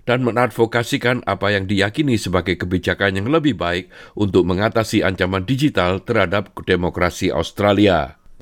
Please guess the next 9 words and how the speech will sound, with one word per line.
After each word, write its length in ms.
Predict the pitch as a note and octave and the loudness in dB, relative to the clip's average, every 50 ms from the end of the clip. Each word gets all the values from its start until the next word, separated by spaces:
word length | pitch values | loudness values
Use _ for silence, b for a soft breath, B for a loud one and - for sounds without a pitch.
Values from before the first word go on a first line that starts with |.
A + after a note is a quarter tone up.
| - - - - - - - | -14 -14 -12 -10 -10 -4 -4
Dakshayini 800 | B2+ B2 - - - D3 C#3+ C#3 C3 C#3 C3+ C3+ C#3+ C#3 C3+ A#2+ | -4 -4 -4 -2 0 0 0 2 0 0 -2 0 -2 -2 -2 -2
Suriyakumaran 1300 | - - - C3 B2 A#2+ B2 A#2+ B2 A#2+ A#2 A2 - A#2+ A2+ G#2 G#2 G#2 G#2 G#2+ G#2+ A#2+ C#3+ C#3+ - - - | -4 0 2 2 4 4 4 4 4 2 0 0 2 2 2 4 2 2 2 2 2 0 0 -4 -6 -6 -4
adalah 320 | G2+ G#2 G#2+ G#2+ G#2+ A#2 A#2 | -2 0 2 2 2 0 -2
Direktur 560 | - B2 B2 B2 A2 - - A#2 A#2 A2 - | -2 -2 0 0 0 0 0 0 0 0 -2
Kebijakan 560 | G2+ F#2+ G2+ F2 - F#2 E2+ - G2+ G2 F2 | -2 -2 -2 0 0 -2 0 0 -2 -2 0
Teknologi 800 | - F#2 F2+ G2 F#2 F#2 F#2 F#2 F2+ - G2+ F#2 F#2 F#2+ - - _ _ - | -4 -4 -2 0 0 2 2 0 0 0 0 0 0 0 -2 -8 _ _ -6
organisasi 800 | - F#2+ F#2 - - F2 E2 E2+ D#2+ - F2+ F2 - F#2+ F#2 G#2+ | -2 -2 -2 0 0 -2 -2 -2 -2 0 -2 -2 0 0 2 2
itu. 400 | A#2 G#2 A2+ G#2 F#2+ D#2+ C#2 - b b b b b b b b b b | 2 2 0 0 0 0 -2 -4 b b b b b b b b b b
Ia 160 | - G#2 G2+ | -2 0 0